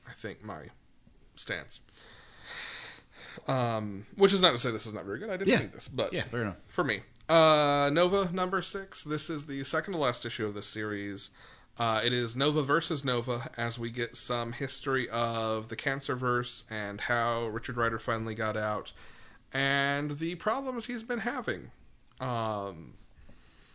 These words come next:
Speaker 1: and the problems the Nova Corps as a whole has been having. There are a lot of answers to things. If you are a Nova person and haven't been reading this, either catch up or grab the trade when it comes out, 'cause you get a lot of explanation here.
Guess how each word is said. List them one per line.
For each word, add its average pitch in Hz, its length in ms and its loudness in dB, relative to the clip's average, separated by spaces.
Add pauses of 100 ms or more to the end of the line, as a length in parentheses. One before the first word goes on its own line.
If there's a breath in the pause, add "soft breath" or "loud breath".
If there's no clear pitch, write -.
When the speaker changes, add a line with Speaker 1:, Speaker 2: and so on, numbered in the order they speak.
(200 soft breath)
Speaker 1:
and 120 120 -4
the 123 60 -2
problems 135 380 0
the 147 80 0
Nova 151 260 0
Corps 185 180 -4
as 196 140 -6
a 196 40 -2
whole 233 240 -4
has 131 140 -6
been 98 160 -8
having. 101 300 -8
There 123 120 2
are 135 60 4
a 135 60 2
lot 147 140 0
of 147 160 -4
answers 165 560 -2
to 170 160 -4
things. 139 500 -8
If 110 140 -6
you 139 140 0
are 139 200 2
a 135 80 -2
Nova 135 300 -4
person 147 440 -6
and 131 120 -8
haven't 131 280 -2
been 139 160 -6
reading 165 320 -6
this, 123 400 -8 (920 soft breath)
either 123 240 4
catch 131 320 -2
up 160 240 -2
or 127 320 0
grab 117 260 0
the 120 80 -2
trade 113 300 0
when 110 140 -6
it 85 100 -10
comes 107 240 -8
out, 92 180 -6
'cause 120 200 -8
you 120 80 -6
get 120 180 -4 (140)
a 123 100 -2
lot 120 400 0
of 113 220 -4
explanation 104 640 -8
here. 71 240 -12